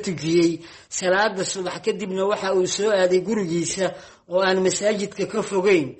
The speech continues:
waxaana intii aanu soo gaarin guriga waddada u galay rag ku hubaysan bistoolado oo tiradooda lagu sheegay ilaa saddex ruux, kuwaasoo halkaasi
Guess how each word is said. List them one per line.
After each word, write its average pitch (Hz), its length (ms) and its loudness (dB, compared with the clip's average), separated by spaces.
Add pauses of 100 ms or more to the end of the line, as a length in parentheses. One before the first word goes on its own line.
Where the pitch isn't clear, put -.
(300)
waxaana 170 340 -2
intii 214 320 0
aanu 185 220 2
soo 208 260 0
gaarin 185 400 4
guriga 196 400 -2
waddada 196 400 -2
u 226 160 -2
galay 175 280 2 (420)
rag 226 140 -4
ku 254 120 2
hubaysan 190 520 2
bistoolado 185 680 0
oo 185 160 2
tiradooda 202 560 2
lagu 190 240 2
sheegay 180 420 2 (340)
ilaa 202 280 4
saddex 190 420 0
ruux, 180 300 2
kuwaasoo 196 500 0
halkaasi 175 600 0